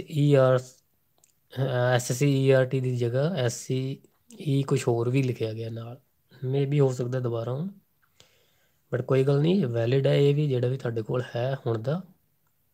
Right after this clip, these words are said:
A ਆਪਸ਼ਨ ਹੈ ਜੀ ਲੁਧਿਆਣਾ, B ਆਪਸ਼ਨ ਜਲੰਧਰ, C ਆਪਸ਼ਨ ਗੁਰਦਾਸਪੁਰ ਤੇ D ਆਪਸ਼ਨ ਅੰਮ੍ਰਿਤਸਰ। ਕਰੋ ਜੀ ਸਹੀ ਆਪਸ਼ਨ ਚੂਜ਼। ਵਰਿੰਦਰ ਜੀ, ਰਜਨੀ ਜੀ, ਰਮਨ ਜੀ, ਪੁਸ਼ਪਾ ਜੀ, ਦੀਪ ਜੀ ਤੇ ਸਤਵਿੰਦਰ ਜੀ,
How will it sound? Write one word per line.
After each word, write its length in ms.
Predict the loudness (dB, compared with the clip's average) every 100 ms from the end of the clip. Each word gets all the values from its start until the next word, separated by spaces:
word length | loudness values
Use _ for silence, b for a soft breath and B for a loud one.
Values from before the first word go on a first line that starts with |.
| _ _ _ _ _ _ _ _ b b b b b 0 6
A 40 |
ਆਪਸ਼ਨ 400 | 6 6 4 6
ਹੈ 40 |
ਜੀ 100 | 6
ਲੁਧਿਆਣਾ, 440 | 4 4 4 4 4 2
B 80 | 2
ਆਪਸ਼ਨ 360 | 0 0 -4
ਜਲੰਧਰ, 400 | -2 -2 -2 -4
C 220 | -4 -4 -2
ਆਪਸ਼ਨ 340 | -2 -4 -4
ਗੁਰਦਾਸਪੁਰ 600 | -2 -4 -2 -4 -4 -8
ਤੇ 200 | -4 -4
D 220 | -2 -4 -6
ਆਪਸ਼ਨ 380 | -6 -8 -8
ਅੰਮ੍ਰਿਤਸਰ। 540 | -6 -8 -10 -10 -10 -12 _ _ _ _ -20 -4
ਕਰੋ 240 | -2 0
ਜੀ 140 | 0
ਸਹੀ 160 | -2 -2
ਆਪਸ਼ਨ 340 | -4 -6 -10
ਚੂਜ਼। 420 | -10 -6 -4 -4 -4
ਵਰਿੰਦਰ 480 | -4 -2 -2 -2
ਜੀ, 240 | -2 -2 0
ਰਜਨੀ 300 | -2 -2 -4
ਜੀ, 220 | -2 -4
ਰਮਨ 300 | -2 -2 -4
ਜੀ, 140 | -4
ਪੁਸ਼ਪਾ 380 | -6 -8 -6 -6
ਜੀ, 160 | -4 -6
ਦੀਪ 280 | -4 -6 -6
ਜੀ 200 | -8 -4
ਤੇ 340 | -2 -2 -6 -16 -10
ਸਤਵਿੰਦਰ 560 | -8 -6 -4 -2 -4
ਜੀ, 240 | -4 -8